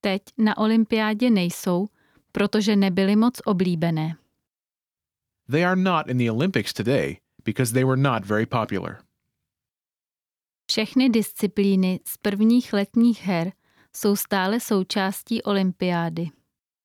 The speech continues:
Speaker 2: All the events from the first Summer Games are still part of the Olympics.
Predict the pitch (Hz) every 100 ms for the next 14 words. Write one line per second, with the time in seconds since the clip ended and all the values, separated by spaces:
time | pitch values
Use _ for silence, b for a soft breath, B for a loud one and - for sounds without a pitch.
0 | _ _ _ 151 202 185 147 120 147 -
1 | 117 110 - 196 - - - 87 82 85
2 | 104 120 - _ 131 139 - 185 190 -
3 | 135 98 87 107 120 101 - 76 -